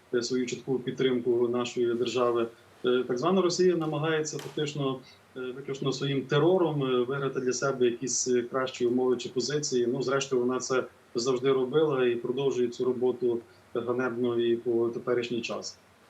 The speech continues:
Е, ну, ворожі війська сьогодні продовжують задавати вогневого ураження з різних видів важкого артилерійського озброєння, е, ну, відповідно, і з реактивних систем залпового вогню. По цивільних людях і по прифронтових територіях.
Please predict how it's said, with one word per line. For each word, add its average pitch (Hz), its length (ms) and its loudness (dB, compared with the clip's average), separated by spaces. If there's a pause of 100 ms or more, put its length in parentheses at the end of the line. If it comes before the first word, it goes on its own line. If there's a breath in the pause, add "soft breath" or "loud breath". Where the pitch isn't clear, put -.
(160)
Е, 113 280 -2
ну, 160 80 0
ворожі 165 360 2
війська 170 440 0
сьогодні 139 480 -4
продовжують 135 540 0
задавати 127 460 -2
вогневого 135 540 0
ураження 139 640 0 (320)
з 120 140 -6
різних 147 380 -2
видів 135 460 -2 (340)
важкого 131 400 -2
артилерійського 127 720 0
озброєння, 117 640 0 (320 soft breath)
е, 120 40 0
ну, 123 260 0
відповідно, 135 460 -2
і 123 140 2
з 117 80 -2
реактивних 127 460 0
систем 123 360 -4
залпового 107 480 -4
вогню. 101 420 -8 (580)
По 135 140 2
цивільних 185 520 2
людях 160 280 2 (140)
і 143 100 -4
по 143 260 -4
прифронтових 147 920 -4
територіях. 147 600 0